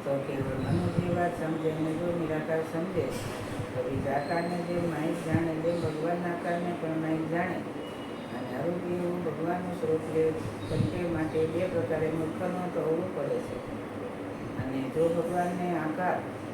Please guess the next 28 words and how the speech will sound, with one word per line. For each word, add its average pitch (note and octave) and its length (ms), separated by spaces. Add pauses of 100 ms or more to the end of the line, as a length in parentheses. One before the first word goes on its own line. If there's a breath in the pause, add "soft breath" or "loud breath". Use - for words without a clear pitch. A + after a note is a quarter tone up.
(1300)
ભગવાનનું F3 440
સ્વરૂપ E3 240
કલ્પે E3 480
માટે D#3+ 440
બે E3+ 200
પ્રકારે D#3+ 540
મૂર્ખને F3 640
તો E3+ 180
અવળું E3 340
પડે F3 180
છે. - 240 (920)
ને D3+ 180
તે D3 80
જો C#3+ 380
ભગવાનને E3+ 760
આકાર D#3+ 340
ન E3 200 (120)
હોય, D#3+ 120 (640)
તો C3 200
જ્યારે - 260
આરતી - 280
કપૂર E3 440
હતી, E3 480
ત્યારે D#3+ 380
શ્રુતિએ E3 560 (320)
એમ E3+ 180
કહ્યું E3+ 320
છે, - 160